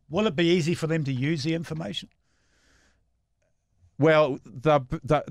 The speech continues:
Speaker 2: it's a bit vague about what they're going to use the information for. You know, they, they, at the end of last year, they were given new powers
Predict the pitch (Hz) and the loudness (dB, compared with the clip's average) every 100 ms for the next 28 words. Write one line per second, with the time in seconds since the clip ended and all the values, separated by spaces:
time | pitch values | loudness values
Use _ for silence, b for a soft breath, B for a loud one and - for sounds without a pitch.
0 | 160 139 185 233 220 226 170 160 135 151 | -8 -2 2 2 4 4 4 4 4 4
1 | 143 127 131 123 - 117 120 113 110 107 | 2 2 2 2 4 4 4 2 0 2
2 | 107 101 - 92 - 175 117 78 - - | 2 2 0 -6 -2 2 2 2 -2 -10
3 | - 117 101 98 117 113 131 - 139 127 | -2 2 4 6 4 2 0 0 0 2
4 | 131 151 160 127 110 - 110 101 98 117 | 4 4 4 4 4 2 4 6 4 2
5 | 104 98 95 - 107 104 92 87 | 4 6 6 6 4 4 4 2